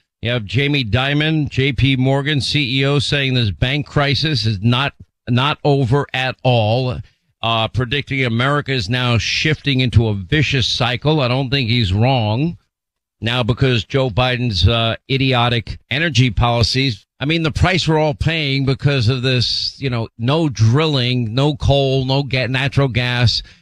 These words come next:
you know, uh, dependency on the lifeblood of the world's economy. Oh, now we're importing oil from, oh, let's see, Venezuela. That, that's just genius.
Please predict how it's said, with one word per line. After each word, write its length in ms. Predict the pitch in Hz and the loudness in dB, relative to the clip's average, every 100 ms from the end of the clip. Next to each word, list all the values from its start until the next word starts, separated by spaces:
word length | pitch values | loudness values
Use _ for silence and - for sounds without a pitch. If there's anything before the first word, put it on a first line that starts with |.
| _ | _
you 100 | 135 | -4
know, 280 | 135 120 123 | 0 0 -2
uh, 400 | - 117 113 113 - - 104 | -2 0 0 0 -6 -14 -4
dependency 840 | 131 - 156 160 147 - 131 127 | 0 2 0 0 -2 0 0 0
on 380 | 85 120 117 117 - - | 0 0 0 -2 -6 -4
the 100 | 117 | 0
lifeblood 460 | 123 143 - 131 | 0 0 0 2
of 100 | 127 | 2
the 80 | 104 | 0
world's 320 | 110 135 123 | 0 0 0
economy. 640 | 120 - 147 139 120 120 104 - _ | -2 0 0 0 0 0 -2 -6 _
Oh, 120 | 156 | -4
now 240 | 143 139 151 | -2 -2 -2
we're 260 | 151 123 110 | 0 -2 -2
importing 540 | 147 131 139 139 123 - | -2 2 2 2 -2 0
oil 320 | 139 139 127 | 0 2 0
from, 460 | 123 123 120 101 - - | 0 0 0 -4 -6 -4
oh, 200 | 139 107 | -4 -2
let's 240 | 131 147 | -4 -4
see, 340 | - 160 95 - - | -2 -2 -4 -6 -2
Venezuela. 640 | 165 160 107 170 175 120 | 0 0 0 0 0 0
That, 240 | 107 143 120 | 0 -2 -4
that's 240 | 160 - | -4 -2
just 260 | 151 110 95 | 0 0 0
genius. 720 | 95 147 170 117 90 - | 0 2 2 -2 -2 -4